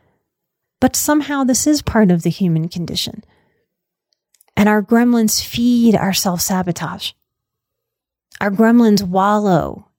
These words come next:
in victim mentality. They love it. It feeds them. They get bigger.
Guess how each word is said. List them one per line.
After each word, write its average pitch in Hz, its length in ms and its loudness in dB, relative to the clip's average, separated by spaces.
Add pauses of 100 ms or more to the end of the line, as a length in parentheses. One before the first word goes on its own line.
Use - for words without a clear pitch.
(200)
in 202 160 4
victim 208 360 2
mentality. 180 680 0
They 170 180 0
love 185 380 0
it. 165 100 -2
It 127 120 -10
feeds 208 680 -2
them. 139 280 -6
They 131 180 -12 (380)
get 180 280 -4
bigger. 208 460 0